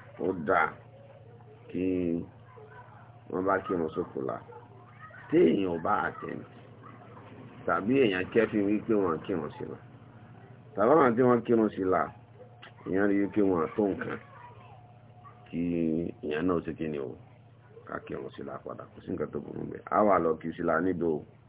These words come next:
níbi sàárè rẹ̀. Ẹ jẹ́ n sáré sọ ẹ̀rí eléyìí sí ká tó bọ́ síbi nǹkan míì. Ah, lọ́yà Ànábì Muhammad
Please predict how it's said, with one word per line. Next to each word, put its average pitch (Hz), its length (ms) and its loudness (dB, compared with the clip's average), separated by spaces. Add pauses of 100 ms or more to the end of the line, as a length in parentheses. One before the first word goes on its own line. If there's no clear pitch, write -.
(200)
níbi 76 720 -6 (480)
sàárè 69 440 -4
rẹ̀. 58 140 -12 (480)
Ẹ - 100 -12
jẹ́ 104 140 2
n 107 60 2
sáré 107 280 4
sọ 95 120 2 (260)
ẹ̀rí 87 200 4
eléyìí 95 300 2
sí - 140 -10
ká 87 160 0
tó 87 100 -2
bọ́ 85 180 0
síbi 80 200 -4
nǹkan 73 260 -6
míì. 76 180 -4 (4000)
Ah, 101 240 4
lọ́yà 147 220 8
Ànábì 117 280 4
Muhammad 95 480 2